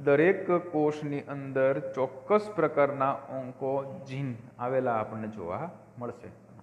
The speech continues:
આ ઓન્કોજીનનું કાર્ય શું છે? તો આ ઓન્કોજીન સામાન્ય કોષને, મતલબ કે સામાન્ય કોષ હોય તો એમાં આ ઓન્કોજીન્સ આવેલા હોય કે ભાઈ આ કોષો આવેલા હોય, ઓન્કોજીન્સ, જીન્સ એટલે જનીનો,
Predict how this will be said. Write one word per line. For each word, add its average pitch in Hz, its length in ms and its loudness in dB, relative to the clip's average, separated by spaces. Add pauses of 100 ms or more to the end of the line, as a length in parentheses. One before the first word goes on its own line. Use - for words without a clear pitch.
(100)
આ 165 140 4
ઓન્કોજીનનું 156 640 -2
કાર્ય 147 280 0
શું 156 240 -6
છે? 117 160 -6 (340)
તો 135 60 -12 (120)
આ 170 160 4
ઓન્કોજીન 143 800 -2
સામાન્ય 170 600 -6
કોષને, 131 640 -8 (360)
મતલબ 143 200 -4
કે 151 460 -6
સામાન્ય 175 420 -4
કોષ 165 220 -4
હોય 175 100 -2
તો 143 100 -8
એમાં 156 640 -4 (320)
આ 147 80 2
ઓન્કોજીન્સ 156 580 2
આવેલા 127 280 2
હોય 92 140 -6 (520)
કે 123 60 -12
ભાઈ 139 140 -2
આ 143 500 -2
કોષો 160 440 -4
આવેલા 117 300 2
હોય, 95 120 -6 (500)
ઓન્કોજીન્સ, 151 600 -4
જીન્સ 143 280 -6
એટલે 139 160 -4
જનીનો, 139 340 0